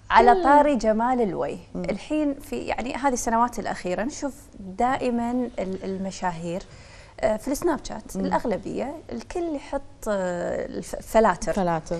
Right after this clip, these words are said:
Speaker 2: إيه.
Speaker 1: وأنت ما شاء الله
Speaker 2: مشكلة
Speaker 1: بالطبيعة
Speaker 2: الفلاتر.
Speaker 1: أجمل من الفلتر،
Speaker 2: شكرًا.
Speaker 1: بكل صراحة أقولها
Speaker 2: شكرًا.
Speaker 1: يعني. آه، فما تشوف إن ال-، يعني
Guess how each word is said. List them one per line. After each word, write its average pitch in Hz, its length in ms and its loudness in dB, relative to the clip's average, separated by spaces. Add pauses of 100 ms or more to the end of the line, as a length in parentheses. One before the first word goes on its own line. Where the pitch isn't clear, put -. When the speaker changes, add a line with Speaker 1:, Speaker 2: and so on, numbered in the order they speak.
(120)
Speaker 2:
إيه. 202 160 -2
Speaker 1:
وأنت 339 240 6
ما 285 120 4
شاء 285 200 2
الله 285 140 6
Speaker 2:
مشكلة 277 300 10
Speaker 1:
بالطبيعة 330 380 10
Speaker 2:
الفلاتر. - 160 8
Speaker 1:
أجمل 349 380 8
من 208 120 4
الفلتر، 170 440 -2
Speaker 2:
شكرًا. 180 120 2
Speaker 1:
بكل - 220 4
صراحة 208 420 8
أقولها 170 380 4
Speaker 2:
شكرًا. - 260 -4
Speaker 1:
يعني. 190 120 -8 (400)
آه، 214 300 6
فما 277 280 0
تشوف 403 220 -6
إن 285 180 2
ال-، 254 140 -2 (200)
يعني 220 280 -6